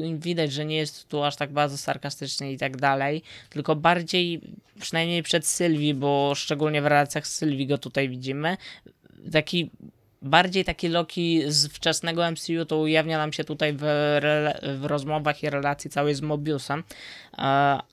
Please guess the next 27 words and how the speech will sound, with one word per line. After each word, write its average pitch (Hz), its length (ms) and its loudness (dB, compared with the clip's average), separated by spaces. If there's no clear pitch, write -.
ale 151 520 6
w 151 80 -2
relacji 165 400 0
z - 100 2
Sylwii 175 400 0
to 175 120 0
widzimy 170 360 -2
bardziej 170 320 2
takiego 175 320 2
Lokiego 170 440 0
otwierającego 160 960 -2
się, 143 180 -4
pokazującego 160 880 -2
publicznie 165 560 -4
i 170 60 -2
mówiącego 165 840 -2
otwarcie 165 640 -2
o 165 60 -2
swoich 170 480 -2
uczuciach, 165 680 -4
czego 170 380 0
raczej 170 440 0
ro-, 170 200 0
Loki 165 760 -2
by 165 120 0
nie 175 180 0
zrobił. 151 600 0